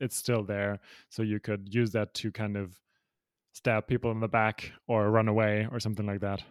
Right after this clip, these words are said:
Then there's kind of a, kind of an interesting one. The robe of useful items, uh, that you w-, wear that has a lot of sh-, uh, like, patches on them that are just, when you, um, like, detach one of them, they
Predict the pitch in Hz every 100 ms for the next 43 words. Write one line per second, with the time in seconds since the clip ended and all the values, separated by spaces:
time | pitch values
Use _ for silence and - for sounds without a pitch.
0 | _ - - _ 131 147 151 - 135 107
1 | 107 101 104 95 - 135 117 120 120 113
2 | - 110 107 107 123 117 117 120 143 151
3 | 120 120 135 - 117 107 120 156 175 185
4 | - - _ _ _ _ _ _ 117 113
5 | 110 107 110 110 113 120 - _ _ _
6 | - 113 117 113 107 110 110 101 107 110
7 | 98 95 - - 208 113 104 95 95 -
8 | - 117 117 156 151 165 156 170 185 196
9 | _ _ _ 113 - 123 117 110 110 98
10 | - - - _ _ _ _ - 117 117
11 | 113 110 107 104 101 104 _ _ _ _
12 | _ _ - 107 104 101 98 98 98 92
13 | _ _ _ _ _ _ _ _ _ -
14 | 113 - 101 123 123 131 131 127 131 135
15 | 135 110 107 104 104 104 107